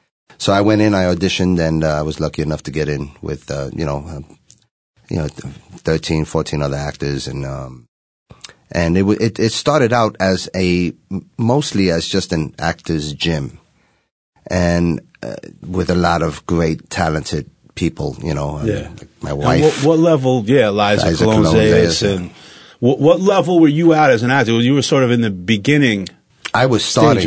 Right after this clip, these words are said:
Speaker 2: stages.
Speaker 1: Yeah, I was starting. The first day, I looked around and we started playing, we started working, and the first thing I said to myself is, "God, I gotta, I got a lot of catching up to do."
Speaker 2: <laughs>
Speaker 1: You know, and it continued, because then the second year,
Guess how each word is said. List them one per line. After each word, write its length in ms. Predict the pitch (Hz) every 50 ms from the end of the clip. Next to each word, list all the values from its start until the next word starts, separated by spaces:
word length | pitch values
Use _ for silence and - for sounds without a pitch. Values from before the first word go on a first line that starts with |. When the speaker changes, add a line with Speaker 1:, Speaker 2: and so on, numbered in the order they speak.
| 95 90
Speaker 2:
stages. 180 | - - - -
Speaker 1:
Yeah, 340 | - 98 98 101 107 107 104
I 80 | 113
was 180 | 117 113 110 -
starting. 460 | - - 113 107 107 104 98 90 85 - _ - - - - - - - - _ _ _
The 160 | - 101 113 113
first 520 | - - - 143 151 160 165 - 117 101
day, 640 | 87 123 120 113 104 85 80 71 60 69 78 73 - - _ _ _ _ _ _ _ _ _ _
I 160 | - 95 104 107
looked 320 | 107 110 113 110 110 117
around 460 | 107 98 98 95 92 87 82 82 78
and 240 | 82 82 82 80 78
we 60 | 85
started 540 | 85 - - 104 95 95 92 90 87 - - _ _ _ -
playing, 500 | - 90 92 95 95 90 92 92 87 85
we 100 | 85 80
started 420 | - - 90 82 82 80 80 71
working, 560 | 82 90 90 85 - 95 90 85 80 80 78
and 220 | 71 71 71 71 - _ - - - _ _ _ _ _ _
the 80 | - 156
first 280 | - 196 202 98 -
thing 120 | - 98 92
I 40 | 87
said 200 | - - 87 -
to 80 | -
myself 380 | 85 82 82 - - 85 80 78
is, 180 | 80 - - -
"God, 300 | - - 90 80 80 76
I 60 | -
gotta, 360 | - 85 80 - 65 60 - _ _ _ _ _ _ _ -
I 60 | -
got 140 | 87 87 82
a 40 | 80
lot 180 | 80 80 80
of 60 | - -
catching 400 | - - 80 76 - - 76 73
up 140 | 71 -
to 60 | - 73
do." 240 | 69 71 65 64 - - _ _ - - -
Speaker 2:
<laughs> 80 | 104 - - - - - - - - - -
Speaker 1:
You 100 | 82 82
know, 260 | 80 80 78 76 76 - -
and 140 | - 107 117
it 140 | 113 113
continued, 500 | - 131 120 - - 151 170 156 110 85
because 240 | - - 82 98 87
then 120 | 120 117 113
the 60 | 104
second 420 | - - 127 117 - 117 110 107
year, 340 | 107 107 107 104 104 98 98